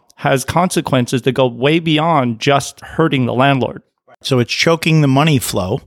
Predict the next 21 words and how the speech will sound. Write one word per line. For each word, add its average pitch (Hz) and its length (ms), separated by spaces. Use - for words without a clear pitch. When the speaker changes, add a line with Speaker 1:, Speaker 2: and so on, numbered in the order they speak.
Speaker 2:
and 117 280
it's 113 220
choking 151 480
the 135 60
money 139 300
flow 123 480
because 117 460
it 123 100
was 117 180
supposed 139 720
to 117 500
preserve 123 500
affordable 110 680
housing, 120 920
but 117 440
a 110 80
lot 120 220
of 110 80
property 117 400
owners, 110 460
uh, 104 420